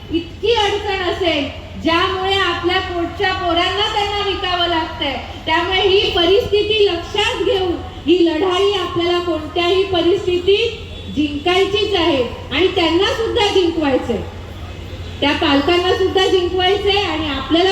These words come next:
सुद्धा जिंकवायचंय. त्याच्यामुळे ही मोठी लढाई, मोठं आव्हान आपण सगळेजण मिळून पेलू आणि हा जो निर्धार केलेला आहे, हा निर्धाराचा काल जो आपण दिवा लावलेला आहे, त्या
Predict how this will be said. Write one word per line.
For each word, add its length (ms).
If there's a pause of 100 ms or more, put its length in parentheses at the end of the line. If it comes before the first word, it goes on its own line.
सुद्धा 300
जिंकवायचंय. 680 (280)
त्याच्यामुळे 480
ही 640 (260)
मोठी 460
लढाई, 500
मोठं 320
आव्हान 580 (300)
आपण 320
सगळेजण 600 (140)
मिळून 300 (100)
पेलू 420 (380)
आणि 180
हा 220
जो 160
निर्धार 460
केलेला 400
आहे, 320 (320)
हा 120
निर्धाराचा 720
काल 280
जो 140
आपण 360
दिवा 240
लावलेला 460
आहे, 340 (480)
त्या 180